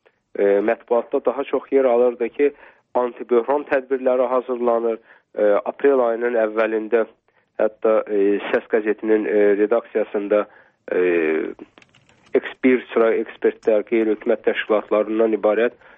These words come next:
e, antiböhran, e, tədbirlərinin hazırlanıb hökumətə təqdim edilməsi mərasimi keçirildi. Və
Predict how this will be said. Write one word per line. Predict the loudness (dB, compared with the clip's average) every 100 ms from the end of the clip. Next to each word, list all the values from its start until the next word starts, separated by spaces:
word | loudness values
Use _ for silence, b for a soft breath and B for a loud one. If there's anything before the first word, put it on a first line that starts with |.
| b
e, | 0 2 2
antiböhran, | 0 -2 -4 -2 0 0 0 -2 -6
e, | 0 2 2 0
tədbirlərinin | -4 -4 -2 0 -2 -2 -4
hazırlanıb | -4 -2 -2 -2 -2
hökumətə | -4 -2 -2 0 0 -2 B B -4
təqdim | -4 -2 -2
edilməsi | 0 -2 -2 -2 0
mərasimi | 0 0 -2 -6 -8
keçirildi. | -8 -6 -8 -8 -2 -4 -4 b b b b -4
Və | -2 0 2